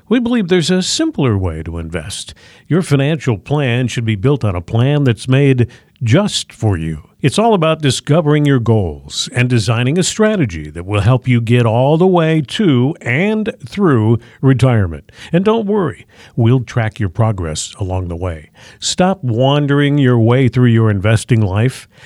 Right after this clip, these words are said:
Come in for a visit today. To schedule an appointment,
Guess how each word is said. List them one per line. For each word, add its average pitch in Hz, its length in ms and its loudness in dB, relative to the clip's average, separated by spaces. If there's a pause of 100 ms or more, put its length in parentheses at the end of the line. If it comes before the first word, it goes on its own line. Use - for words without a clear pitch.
(120)
Come 214 200 0
in 220 260 2
for 127 220 0
a 80 100 -4
visit 123 480 2
today. 107 560 -2
To 95 100 -4
schedule 92 520 -4
an 95 100 -2
appointment, 131 540 -2